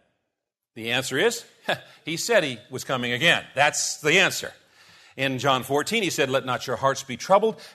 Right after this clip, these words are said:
Believe in God. Believe also in me. In my Father's house are many rooms. If it were not so, would I have told you that I go to prepare a place for you? And if I go and prepare a place for you, I will come again and will take you to myself,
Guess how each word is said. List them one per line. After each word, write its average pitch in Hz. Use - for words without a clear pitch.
Believe 117
in 107
God. 185
Believe 131
also 131
in 131
me. 185
In 135
my 127
Father's 127
house 156
are 127
many 120
rooms. 220
If 131
it 127
were 127
not 139
so, 233
would 151
I 127
have 117
told 139
you 226
that 208
I 208
go 214
to 208
prepare 202
a 202
place 214
for 226
you? 262
And 180
if 254
I 277
go 233
and 139
prepare 165
a 156
place 151
for 151
you, 147
I 226
will 233
come 233
again 226
and 147
will 151
take 190
you 190
to 165
myself, 214